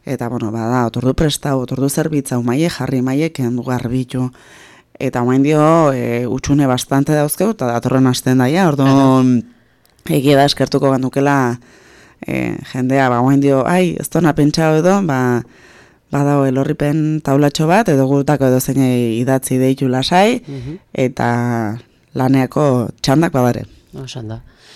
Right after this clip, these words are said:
Speaker 2: Bueno, eh, Iparregoa, mm, bat inde ikustek, ez dakit, eh, kultura ikusten, kultura moitzen da,
Speaker 1: Mhm.
Speaker 2: euskera, ahoz aho, eh, bueno, guztioi partekatzek, eh, ez dakit,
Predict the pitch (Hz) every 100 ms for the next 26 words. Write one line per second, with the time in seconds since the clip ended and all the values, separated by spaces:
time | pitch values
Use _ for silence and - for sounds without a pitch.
0 | - - - 143 143 151 - 147 143 139
1 | 139 147 - 175 165 151 143 151 139 127
2 | 113 _ _ - 147 143 139 139 151 156
3 | 156 156 147 - 156 - 175 165 151 135
4 | 165 160 156 143 135 135 - 151 147 156
5 | 143 151 160 156 151 - 143 139 - 151
6 | - 160 139 139 135 175 175 165 165 -
7 | 151 170 160 - 151 147 170 180 175 185
8 | - _ 151 156 - 139 156 175 180 170
9 | _ - - - _ 156 160 156 151 151
10 | 151 147 175 190 165 - - 196 185 -
11 | 175 - 180 180 - 196 - 165 151 147
12 | 143 143 - 175 156